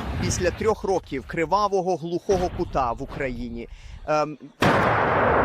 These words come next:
генерал Келлог, сам ветеран В'єтнаму, нагороджений за заслуги, все ще сподівається, що миру зможе досягти президент Трамп.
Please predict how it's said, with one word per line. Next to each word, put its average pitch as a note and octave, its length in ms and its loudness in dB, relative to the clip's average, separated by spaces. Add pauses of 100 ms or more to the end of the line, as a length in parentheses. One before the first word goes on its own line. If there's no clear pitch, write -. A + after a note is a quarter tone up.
(1500)
генерал G3+ 440 2
Келлог, A3 400 4
сам F#3 220 0
ветеран D#3 400 0
В'єтнаму, F3 560 -2
нагороджений C3+ 640 0
за B2 140 -2
заслуги, C#3 540 2
все - 240 4
ще - 200 -2
сподівається, B2+ 680 -2
що - 200 -4
миру D#3+ 340 0
зможе C3 360 -2
досягти A#2 440 -4
президент A#2 640 -2
Трамп. G2 300 -2